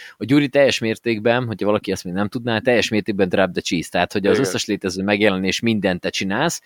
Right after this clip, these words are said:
Speaker 2: Igen.
Speaker 1: és ugye a Tominak meg van egy, egy, egy civil vagy pol-, polgári foglalkozása, vagy munkahelye, ahova ő azért bejár, és aztán napi nyolcat még ott lehúzza.
Speaker 2: Igen.
Speaker 1: Tehát, hogy
Speaker 2: Vagy többet,
Speaker 1: tehát,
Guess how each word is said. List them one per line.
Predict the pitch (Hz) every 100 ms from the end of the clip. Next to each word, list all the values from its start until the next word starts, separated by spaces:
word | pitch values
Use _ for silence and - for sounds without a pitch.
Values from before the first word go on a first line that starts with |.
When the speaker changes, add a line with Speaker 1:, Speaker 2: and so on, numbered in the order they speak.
| -
Speaker 2:
Igen. | 104
Speaker 1:
és | 104
ugye | 123 135
a | 127 110
Tominak | 135 139
meg | 127
van | 131 139
egy, | 123 120
egy, | - 113 -
egy | 110
civil | - 131 107
vagy | 101
pol-, | 95 127 -
polgári | 123 110 95
foglalkozása, | 113 123 117 123 120 139 127 - -
vagy | 95
munkahelye, | 101 113 120 127 135 131 - -
ahova | - 131 127 127
ő | 131
azért | 120 131
bejár, | 156 107 101 110 - _
és | - -
aztán | - 123
napi | 123
nyolcat | 120 123 107 104
még | 120
ott | 117
lehúzza. | 135 117 92 - 95 127
Speaker 2:
Igen. | 110
Speaker 1:
Tehát, | 104 92
hogy | 104 98
Speaker 2:
Vagy | 117 117
többet, | - 107 90
Speaker 1:
tehát, | 104